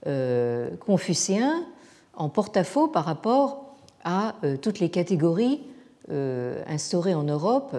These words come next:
dans lesquelles on voudrait le, le faire entrer. Alors, euh, si nous nous sommes penchés aussi longuement,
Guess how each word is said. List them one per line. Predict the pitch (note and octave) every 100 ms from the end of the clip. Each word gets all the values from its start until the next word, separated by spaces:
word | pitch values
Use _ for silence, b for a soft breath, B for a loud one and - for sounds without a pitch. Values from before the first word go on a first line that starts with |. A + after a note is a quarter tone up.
| B2
dans | C#3
lesquelles | C#3+ C3+ G#3 G#3+ -
on | C#3+
voudrait | C3+ C#3 F#3+
le, | F#3 C#3 B2+ D3+ B B B
le | C#3+
faire | - F3
entrer. | C#3+ - C3 - - - _ _ _ _ _ _ - B B B B B
Alors, | F#3+ F#3 F3 - -
euh, | G#3 F#3+ -
si | F#3 - F4
nous | E4 B3+
nous | A3+
sommes | - B3 A#3 E3 C3+ D#3 -
penchés | G3+ F#3+ - A3 F#3+
aussi | - D3+ - D#3
longuement, | F#3 G3 G#3+ C4+ F#3 -